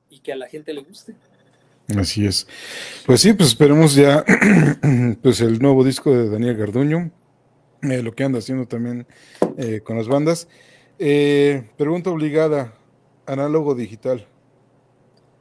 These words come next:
Speaker 1: Este, <clears throat> pues los dos. <laughs>
Speaker 2: Los dos, ok.
Speaker 1: Mira,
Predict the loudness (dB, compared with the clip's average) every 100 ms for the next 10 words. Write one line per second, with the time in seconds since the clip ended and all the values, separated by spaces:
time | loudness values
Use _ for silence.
0 | _ _ _ _ _ _ _ _ _ _
1 | _ _ _ _ _ -14 -14 -10 -2 0
2 | 2 -2 _ -4 -4 -4 -8 -6 -6 -8
3 | -14 _ _ _ _ -20 _ _ _ _
4 | _ _ _ _ _ -20 -18 -10 -8 -8
5 | -10 -2 0 2 0 -2 -8 -14 -12 -12
6 | -14 -20 -12 -2 0 0 -2